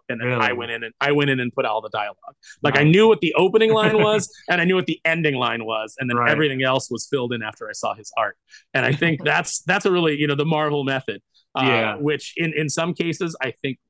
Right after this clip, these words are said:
Speaker 1: really, really kicks ass 'cause, you know, the
Speaker 2: Yeah.
Speaker 1: artist can cut loose.
Speaker 2: Yeah,
Speaker 1: Um,
Speaker 2: yeah.
Speaker 1: so yeah, it's a little bit different with everybody else. And then, uh,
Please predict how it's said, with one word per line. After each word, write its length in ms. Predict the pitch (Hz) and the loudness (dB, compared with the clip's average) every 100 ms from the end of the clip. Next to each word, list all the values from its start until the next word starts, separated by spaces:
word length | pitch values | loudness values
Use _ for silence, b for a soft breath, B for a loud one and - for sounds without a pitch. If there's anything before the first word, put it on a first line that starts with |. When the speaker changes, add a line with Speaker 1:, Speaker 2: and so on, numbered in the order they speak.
| - | -2
Speaker 1:
really, 260 | 147 139 | 0 2
really 420 | 139 135 131 123 _ _ | 0 0 -2 -4 _ _
kicks 220 | 139 - | -8 -4
ass 320 | 123 120 160 - | -2 -2 -4 -6
'cause, 180 | 120 131 | -6 -6
you 100 | 113 | -2
know, 80 | |
the 60 | 123 | 0
Speaker 2:
Yeah. 60 | 117 | 0
Speaker 1:
artist 240 | 117 - | -2 -6
can 100 | 117 | -8
cut 180 | - 123 | -6 -2
loose. 400 | 123 151 - - _ b 127 | 0 0 -2 -16 _ b -8
Speaker 2:
Yeah, 300 | 127 131 131 | -2 2 2
Speaker 1:
Um, 180 | 120 120 | 2 0
Speaker 2:
yeah. 100 | 110 - _ _ _ _ - | -6 -12 _ _ _ _ -4
Speaker 1:
so 120 | 262 | 0
yeah, 80 | 466 | 0
it's 80 | - | 0
a 40 | |
little 140 | 208 226 | 0 0
bit 160 | 208 | 0
different 260 | 185 190 185 | -2 -4 -2
with 120 | 180 | -2
everybody 420 | 160 170 160 156 | -2 -2 -4 -4
else. 280 | 170 151 - | -6 -10 -12
And 140 | 131 135 | -6 -2
then, 200 | 135 131 | 0 0
uh, 260 | 123 120 | 0 -2